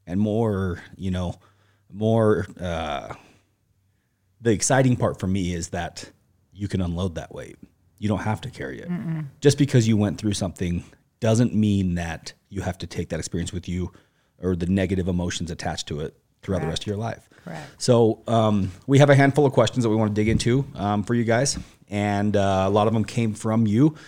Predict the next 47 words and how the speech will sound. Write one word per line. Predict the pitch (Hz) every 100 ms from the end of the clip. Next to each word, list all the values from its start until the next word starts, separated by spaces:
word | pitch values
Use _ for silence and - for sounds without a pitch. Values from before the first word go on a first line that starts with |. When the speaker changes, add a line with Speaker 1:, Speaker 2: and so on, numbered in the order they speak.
| - -
Speaker 1:
And | 98
then, | 101
like | 101 95
I |
said, | 92 110 110
some | - 110
of |
the | 98
stuff | - 104
we're | 110 107
gonna | 95
discuss | 92 110 110 -
is | 98 101 -
things | - 101 95
that | 92 90
I've | - 95
personally | - 107 - 110
learned | 95 101 110
through | - 101
my | 92
experience | 92 - 95 95
with | 98
Andrea. | 92 98 101 113 117 -
And, | - 90 90 87
uh, | 95 92 87 - _ _ _ -
you | 90
guys | 90 90
are |
welcome | 90 90 110 98
to | 87 - 95 90 85 - - _
chime | - 95
in, | 98 107 104
anything | 92 98
that | 92
you've | 76 90
experienced, | - 92 92 95
anything | 90 95
you've | 87 85
learned, | 90 92 90
or |
anything | 90 95
that | -
you |
wanna, | 85 87 87 -
uh, | 85
get | 85
into. | 92 92 104